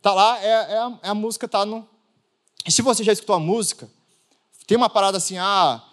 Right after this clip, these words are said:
imagine o mundo sem céu, imagine", uma coisa assim, "imagine o mundo sem inferno."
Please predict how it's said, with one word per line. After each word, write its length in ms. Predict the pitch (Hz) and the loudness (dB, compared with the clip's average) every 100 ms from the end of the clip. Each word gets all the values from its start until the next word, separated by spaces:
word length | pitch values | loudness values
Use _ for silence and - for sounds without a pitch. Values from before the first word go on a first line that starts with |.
| _ - | _ -6
imagine 1080 | 170 190 143 214 220 208 202 185 139 - _ _ _ _ | -2 0 0 -4 -4 -6 -6 -8 -10 -14 _ _ _ _
o 80 | 139 | -6
mundo 320 | 170 214 196 | -2 -2 -4
sem 200 | 202 175 | -8 -8
céu, 320 | - 170 175 | -4 -2 -2
imagine", 480 | 165 156 139 185 185 | -4 -8 -6 -10 -10
uma 100 | 175 | -4
coisa 160 | 208 | -4
assim, 160 | 208 196 | -4 -6
"imagine 540 | 170 160 147 185 220 | -8 -8 -8 -8 -6
o 40 | 208 | -6
mundo 220 | 185 202 | -8 -8
sem 180 | - 190 | -10 -12
inferno." 540 | 170 170 175 175 127 | -10 -8 -6 -8 -10